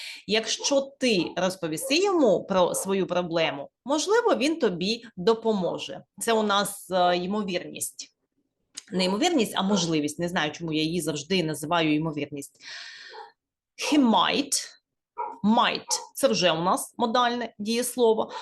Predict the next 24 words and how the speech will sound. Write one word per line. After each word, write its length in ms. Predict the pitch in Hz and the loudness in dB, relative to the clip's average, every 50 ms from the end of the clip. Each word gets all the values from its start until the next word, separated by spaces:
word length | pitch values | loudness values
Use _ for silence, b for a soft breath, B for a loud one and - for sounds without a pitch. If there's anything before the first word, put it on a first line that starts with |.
| B B | B B
А 100 | B 185 | B -2
після 220 | 180 214 208 214 214 | 0 0 0 0 0
модального 420 | 208 208 202 208 196 190 190 196 | 0 2 2 2 2 2 0 -4
дієслова 380 | 196 196 226 247 - 359 359 302 | -2 -4 -4 -2 -2 -2 -2 0
не 80 | 247 | -2
може 220 | 233 226 220 202 202 | -2 -2 -2 -2 -4
йти 180 | 185 190 196 | -4 -4 -6
іще 360 | 190 180 185 190 - - 202 185 | -6 -6 -6 -6 -6 -4 -2 -2
одне 220 | 170 165 156 160 | -2 -2 -4 -6
модальне 340 | 160 160 156 151 151 151 156 | -8 -4 -4 -2 -2 -2 -4
дієслово. 480 | 151 147 160 156 - - 156 147 147 - | -4 -6 -6 -6 -4 -4 -4 -4 -4 -4
Тому 220 | - - 180 180 | -6 -4 -2 -2
вживаємо 460 | 160 160 170 170 185 175 175 160 156 | -2 -2 -2 0 0 0 0 0 -2
конструкцію 720 | - - 160 - - - - 320 330 - - 359 359 349 349 _ _ - | -6 -8 -8 -8 -6 -6 -6 -4 -2 0 4 4 4 4 2 _ _ -8
be 420 | - 185 170 180 233 262 277 233 - | -8 -6 -2 0 2 2 2 0 -2
able 420 | 170 165 160 151 143 147 143 139 - | 0 0 0 0 -2 -4 -4 -4 -4
to. 280 | - - 151 143 - - _ _ _ - - - | -6 -4 -4 -4 -8 -10 _ _ _ -18 -12 -4
He 220 | - 233 226 220 220 | -2 0 2 2 2
might 280 | 269 311 359 359 359 | 2 0 0 0 0
be 300 | 302 302 285 - - - | 2 2 0 0 -2 -2
able 280 | 226 233 226 208 214 208 | 0 0 0 0 0 -2
to 320 | 214 - - 180 - - | -4 -4 -6 -6 -4 -2
help 340 | 196 190 175 170 - - - | 0 0 0 -2 -4 -4 -2
you. 220 | 165 156 - - | 0 0 0 -2